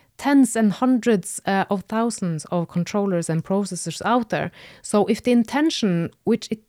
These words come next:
really feels to me like sometimes, that the intention is just to pursue these evils of the world, leveraging the G D P R to go after them,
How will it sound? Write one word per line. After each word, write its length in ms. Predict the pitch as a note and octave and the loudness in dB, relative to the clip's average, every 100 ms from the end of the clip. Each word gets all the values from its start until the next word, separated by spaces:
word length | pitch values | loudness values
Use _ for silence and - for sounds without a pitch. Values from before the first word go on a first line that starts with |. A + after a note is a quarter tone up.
| _ | _
really 380 | G#3 A3 C#4+ F4 | -2 2 4 4
feels 560 | - - C#4 C4 - - | 2 0 2 2 -2 -8
to 160 | - | 0
me 240 | F#3 G3 A#3 | 4 6 4
like 260 | F#3 D3+ | 2 0
sometimes, 640 | - F3 E3+ - F3 D#3+ D#3+ | -2 -4 -4 -2 -2 -2 -4
that 160 | E3 - | -4 0
the 60 | |
intention 560 | F3+ F3 A#3+ C4 - G3+ | -2 0 0 0 0 -2
is 160 | A3 | -2
just 300 | - A#3 - | -4 -6 -4
to 80 | - | -10
pursue 720 | G#3 E3 - - A#3+ A3+ D#3+ - _ _ _ | -8 -8 -8 -2 0 2 0 -4 _ _ _
these 360 | E3+ F#3+ F#3 - | 2 4 4 0
evils 500 | - A3 G3 D#3+ D3 - | 2 4 4 2 -4 -4
of 140 | F3 | -4
the 80 | E3+ | 0
world, 400 | E3+ G#3+ D#3+ E3 - - - - | 2 2 2 -2 -12 -20 -12 2
leveraging 720 | F#3 G#3 A#3 B3+ F3+ D#3 D3+ | 4 6 4 4 2 0 0
the 80 | D#3 | -2
G 160 | F3 | 0
D 60 | D#3+ | 0
P 120 | - | -2
R 360 | F#3+ A#3+ C3 D#3 _ _ _ _ - | 2 2 2 0 _ _ _ _ -10
to 340 | - F#3+ F#3 | 0 2 2
go 260 | E3 G#3 G3 | 2 4 4
after 360 | - C4 D4 C4+ | 4 2 2 0
them, 260 | F3+ C#3+ | 0 -2